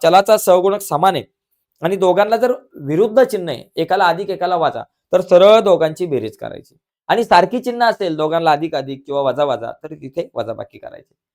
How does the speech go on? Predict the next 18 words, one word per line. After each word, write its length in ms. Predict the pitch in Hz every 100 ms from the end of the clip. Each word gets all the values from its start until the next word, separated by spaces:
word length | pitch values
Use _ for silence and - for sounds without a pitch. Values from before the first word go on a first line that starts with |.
| _ _
मग 60 | 160
तसं 160 | 180 185
आता 160 | 180
या 140 | 180 165
ठिकाणी 280 | 156 143 135
आपण 220 | 131 127
लिहू, 400 | 117 120 165 - _ _ _
समीकरण 920 | - - 135 180 202 131 110 110 110 - _ _ _ _ _
एक 400 | 127 165 196 196
अधिक 580 | - 117 117 117 117 _ _ _ _
समीकरण 840 | - 127 143 190 190 113 113 113 113 _ _ _
दोन 400 | 101 123 156 170
करू, 380 | - 107 127 101 - _ -
एक 340 | 147 190 180
अधिक 260 | 127 147 151
समीकरण 720 | 139 123 143 139 147 147 120
दोन 340 | 117 147 143
करू. 340 | 113 110 139